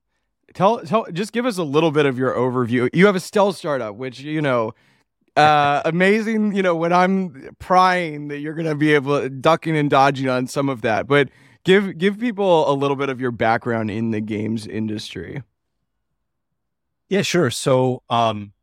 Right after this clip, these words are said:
Speaker 2: actually, just before, before I got into games, uh, I did five years in the U S Army, uh, artillery and, and special operations.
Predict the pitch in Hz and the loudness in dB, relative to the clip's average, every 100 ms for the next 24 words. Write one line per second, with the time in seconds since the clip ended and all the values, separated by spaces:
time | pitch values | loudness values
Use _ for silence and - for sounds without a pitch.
0 | _ _ _ - 131 160 180 226 - - | _ _ _ -12 -6 -2 -2 -2 -6 -2
1 | 139 123 101 110 - 113 - 170 151 147 | 0 2 -2 -6 -10 -8 -2 -2 0 0
2 | 107 92 92 92 - - 98 92 90 90 | -2 -4 -8 -10 -12 -14 -14 -12 -10 -10
3 | 95 90 - 95 92 92 92 87 92 90 | -12 -10 -4 -4 -4 -8 -10 -12 -12 -12
4 | 90 - 92 90 90 87 - _ _ - | -12 -12 -12 -12 -12 -14 -16 _ _ -20
5 | 90 85 87 101 92 90 87 87 - 87 | -18 -16 -10 -6 -6 -8 -12 -16 -16 -16
6 | - 90 - 85 92 92 92 87 87 - | -12 -12 -12 -14 -10 -8 -8 -10 -16 -20